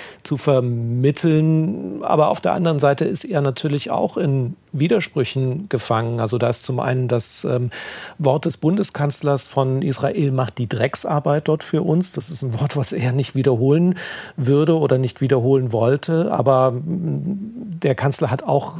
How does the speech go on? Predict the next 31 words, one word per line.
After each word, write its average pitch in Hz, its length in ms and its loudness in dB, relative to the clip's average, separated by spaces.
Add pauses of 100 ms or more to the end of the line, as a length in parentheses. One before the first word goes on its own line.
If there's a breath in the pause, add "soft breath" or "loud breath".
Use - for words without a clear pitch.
davon 135 300 2
gesprochen, 147 400 2
er 135 140 2
will 143 100 2
einen 139 180 2
Regimewechsel 127 1000 0
im 123 200 -2
Iran. 117 380 0
Und, 117 280 -4
äh, 123 260 0
viele 139 280 -2
stellen 127 240 -2
sich - 140 -8
die - 120 -8
Frage, 120 420 -2
wie 127 180 0 (720 loud breath)
wird 139 200 0
das 135 120 -2
in 131 120 -4
solchen 123 300 -4
Gesprächen 160 500 -2
sein, 123 320 0
wenn 120 260 0
ein 120 360 0
Außenminister 123 640 0
Wadefuhl 127 500 0
da, 127 240 4
äh, 214 440 -4
erscheint, 135 680 -2
äh, - 240 -2
dessen 135 640 -2